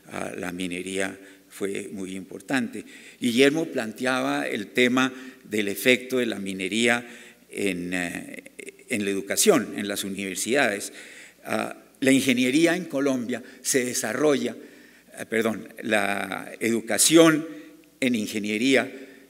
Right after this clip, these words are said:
ah, se desarrolla a raíz, ah, de la minería. Y, eh, tenemos la Escuela de Minas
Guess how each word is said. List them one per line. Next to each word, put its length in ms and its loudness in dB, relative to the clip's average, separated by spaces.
ah, 380 -8
se 240 2
desarrolla 840 -2
a 100 -6
raíz, 540 -2
ah, 300 -4
de 160 -2
la 120 -2
minería. 540 -2
Y, 440 -2
eh, 140 -12
tenemos 380 -8
la 60 -10
Escuela 380 -6
de 100 -2
Minas 460 -8